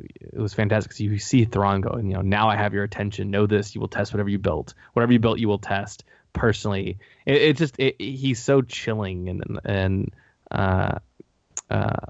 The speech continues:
Mickelson does such a great job voicing him. Um, but this is where we get them, all the, all the workers lined up in this production line. They immediately lock down the facility, jam all the comms, and this is,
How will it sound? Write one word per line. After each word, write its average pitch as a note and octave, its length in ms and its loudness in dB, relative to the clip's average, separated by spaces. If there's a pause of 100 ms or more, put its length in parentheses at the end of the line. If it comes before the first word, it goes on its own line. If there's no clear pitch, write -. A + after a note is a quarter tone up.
(240)
Mickelson G#2+ 260 4
does G2+ 160 4
such - 180 0
a G2 60 0
great G2+ 220 0
job F#2+ 260 -2
voicing G#2 400 0
him. G#2 220 -2 (480)
Um, G2 520 2 (300)
but C3 100 4
this G#3 160 6
is G3+ 80 0
where F3+ 100 6
we C#3+ 100 4
get B2+ 140 -4
them, A2+ 280 -8 (120)
all A#2 160 -2
the, A#2+ 80 -2
all A#2 180 -2
the A#2+ 60 0
workers A2 340 -4
lined G#2 240 -4
up G2 260 -6
in G#2 160 -2
this G2 160 -6
production G2+ 480 -4
line. G2 240 -2
They F#2+ 100 2
immediately B2 400 4
lock A2 300 2
down G#2+ 160 2
the G#2 100 0
facility, G2+ 520 -6
jam A2 340 2
all G#2+ 100 2
the G2+ 80 -2
comms, G#2 440 -4
and A2+ 80 4
this C3 100 2
is, A#2 160 -4